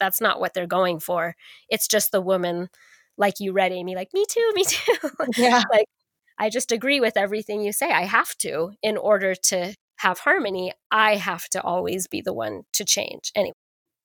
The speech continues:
Speaker 2: Yeah, that's right. So, um, there's another passage in here that I think is very interesting and I think really <laughs> captures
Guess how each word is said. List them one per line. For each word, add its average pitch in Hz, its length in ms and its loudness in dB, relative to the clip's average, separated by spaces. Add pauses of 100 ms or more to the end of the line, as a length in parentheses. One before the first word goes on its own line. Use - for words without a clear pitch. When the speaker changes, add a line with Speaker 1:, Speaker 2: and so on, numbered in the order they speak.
Speaker 2:
Yeah, 180 240 2 (540)
that's 196 200 -2
right. 185 260 0 (920)
So, 262 520 2
um, 262 420 -2
there's 294 280 0
another 190 500 0
passage 185 500 0
in 180 120 -4
here 175 180 -2
that 175 100 0
I 180 60 0
think 180 240 -4
is 175 160 -4
very 175 500 0 (300)
interesting 190 960 -4
and 180 420 0 (320)
I 214 120 2
think 254 280 -4
really 226 440 0
<laughs> - 80 -10
captures - 600 0